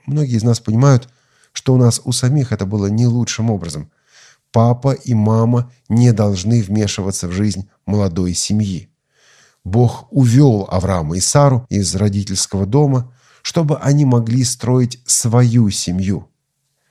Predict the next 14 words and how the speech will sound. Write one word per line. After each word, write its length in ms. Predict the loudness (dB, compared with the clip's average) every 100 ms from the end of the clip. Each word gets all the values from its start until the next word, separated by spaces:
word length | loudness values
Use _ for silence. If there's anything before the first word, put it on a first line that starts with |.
| _ _ -20 -10
Ведь 380 | -8 -6 -8 -10
Авраам 600 | -8 -4 -2 -2 -4 _
ушёл 340 | -6 -2 0 0
также 380 | 0 0 0 -2
из 260 | -2 0
безбожного 880 | 0 0 0 0 2 2 0 -2 -2
дома, 440 | -4 -4 -6 -14 _ _ _ -20 -20 _
дома 520 | -2 2 4 4 2 0 -2
идолопоклонства. 1200 | 0 2 2 2 -2 -2 -2 0 -2 -6 -14 -16 _ _ _ _ _ _
Оттуда 340 | -10 -8 -2
и 80 | 2
надо 380 | 4 4 2 0
было 200 | -2 -4
уходить. 680 | -4 -4 -6 -6 -10 -10